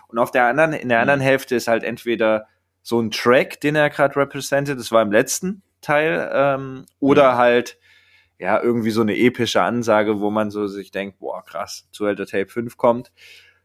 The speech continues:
Speaker 1: Und ich versteh
Speaker 2: Mhm.
Speaker 1: nicht, warum er noch diesen, diesen komischen Film mit halt diesem Quatsch macht. Also so, das weiß ich nicht. Vielleicht sind wir da auch einfach mit dem Alter rausgewachsen. Aber
Speaker 2: Mhm.
Speaker 1: ich,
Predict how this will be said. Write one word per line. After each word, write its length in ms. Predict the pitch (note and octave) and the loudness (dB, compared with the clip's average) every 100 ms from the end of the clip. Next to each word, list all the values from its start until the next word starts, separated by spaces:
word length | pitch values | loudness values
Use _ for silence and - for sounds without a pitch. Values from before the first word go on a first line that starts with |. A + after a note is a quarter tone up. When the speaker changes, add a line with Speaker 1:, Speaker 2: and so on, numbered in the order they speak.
| _ _ _ - | _ _ _ -4
Speaker 1:
Und 100 | C3+ | -2
ich 60 | C3+ | 0
versteh 300 | A#2+ G#2+ D3 | 0 2 2
Speaker 2:
Mhm. 100 | D#3 | 2
Speaker 1:
nicht, 120 | A#2+ | 2
warum 280 | A#2 B2 C3 | 2 2 0
er 100 | A#2 | 0
noch 160 | A2+ A2+ | -2 -4
diesen, 340 | A#2 G#2+ G#2+ | -8 -8 -8
diesen 240 | G#2+ G#2+ G2 | -8 -8 -6
komischen 500 | - C3+ C#3 - A2 | -2 -2 -2 -4 -6
Film 440 | - A2+ A#2+ A#2 | 0 2 2 0
mit 180 | A2 - | -4 -2
halt 220 | G#2 G#2 | -2 -2
diesem 240 | G2+ G#2 | -8 -8
Quatsch 420 | - - A#2+ - G2+ | -6 -2 0 -2 -4
macht. 420 | F2+ F2+ - - | -4 -6 -10 -8
Also 300 | E2+ G2 G2 | -6 -4 -6
so, 220 | G2 G2+ | -6 -6
das 420 | G2 G2 - - _ _ _ _ _ _ _ _ _ | -6 -10 -12 -16 _ _ _ _ _ _ _ _ _
weiß 300 | G#2 B2+ C3 | -2 0 0
ich 120 | A2+ | -2
nicht. 180 | A2 G#2 | -4 -6
Vielleicht 260 | - A#2+ B2 | -4 -4 -4
sind 200 | C3 A#2+ | -6 0
wir 160 | C3+ E3 | 2 4
da 140 | C3 | 4
auch 140 | A#2+ | 2
einfach 560 | A2 C#3 C3+ - C#2+ - | 0 -2 -2 -6 -8 -10
mit 300 | G2 B2+ B2 | -16 -16 -10
dem 80 | A#2 | -4
Alter 420 | - C#3+ D#3 C#3+ | 2 4 4 2
rausgewachsen. 1000 | G#2 B2+ - D3+ C3+ C#3+ - - E3 E3 _ _ _ - _ C#2+ C#2 G1+ - _ _ _ | 4 4 4 0 0 0 -2 -10 -10 -12 _ _ _ -18 _ -18 -16 -18 -20 _ _ _
Aber 480 | G#2+ A#2 A#2 A2+ A2+ | 0 2 6 6 6
Speaker 2:
Mhm. 60 | |
Speaker 1:
ich, 100 | - | 2